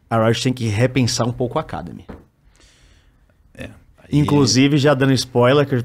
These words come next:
Speaker 1: Preto já sabe, vai ser o tema do meu vídeo de quinta-feira. Porque, assim... Eu, desde a época da L C S, A L C S é meme, né?
Speaker 2: É, tá fazendo uma
Speaker 1: Assim,
Speaker 2: Academy global, né?
Speaker 1: É, global, globalmente. Não falo da Riot, não. Quer dizer, não falo do C B lol. Mas falo,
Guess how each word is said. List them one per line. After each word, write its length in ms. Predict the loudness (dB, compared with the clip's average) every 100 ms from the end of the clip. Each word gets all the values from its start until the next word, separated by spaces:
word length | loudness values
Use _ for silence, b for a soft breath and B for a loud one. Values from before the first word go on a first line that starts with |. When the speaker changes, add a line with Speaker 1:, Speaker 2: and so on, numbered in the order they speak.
| -6 -4
Speaker 1:
Preto 200 | -4 0
já 140 | 0
sabe, 380 | 0 0 2 2
vai 140 | 0
ser 120 | -2 -2
o 40 |
tema 180 | -2 -2
do 60 |
meu 120 | 0 0
vídeo 160 | -2
de 100 | -4
quinta-feira. 520 | -6 -4 -4 -2 -4
Porque, 340 | -4 -10 -4 0
assim... 500 | 0 0 0 0 -2 b b b b b b b b b b b _ _ _
Eu, 180 | 0 0
desde 280 | 2 2 4
a 40 |
época 140 | 2 2
da 60 | 0
L 80 |
C 120 | 2 0
S, 80 |
A 120 | 2 2
L 120 | 2
C 160 | 2
S 200 | 2 2
é 40 | 2
meme, 260 | 2 0
né? 160 | -2 0
Speaker 2:
É, 100 | 2
tá 100 | 0
fazendo 160 | 0 0
uma 40 |
Speaker 1:
Assim, 120 | 2 2
Speaker 2:
Academy 220 | 0 0
global, 440 | 0 0 2 -2
né? 180 | -4 -10 -14 _ _
Speaker 1:
É, 160 | 0 2
global, 340 | 2 2 2
globalmente. 460 | 2 2 2 2 0
Não 60 | 0
falo 160 | 2
da 120 | 2 4
Riot, 280 | 2 0 -4
não. 140 | -8 b b b b
Quer 100 | 0
dizer, 120 | 2
não 80 | 2
falo 180 | 2 2
do 140 | 0
C 120 | 0
B 100 | 0
lol. 120 | 2 2
Mas 160 | 0
falo, 420 | 0 2 2 0